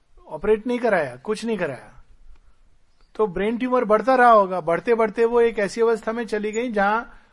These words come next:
उनको कुछ नहीं पता कौन आ रहा है, कौन जा रहा है।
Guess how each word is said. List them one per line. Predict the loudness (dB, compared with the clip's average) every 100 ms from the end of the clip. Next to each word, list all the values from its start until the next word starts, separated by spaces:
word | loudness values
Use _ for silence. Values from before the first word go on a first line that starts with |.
| _ -12
उनको | -10 -6
कुछ | -2 0
नहीं | 0
पता | -2 -2 -6
कौन | -4 0 2 2
आ | 2 4
रहा | 2
है, | 2
कौन | 0 -2 -2
जा | 0 2
रहा | 2 2
है। | 0 -8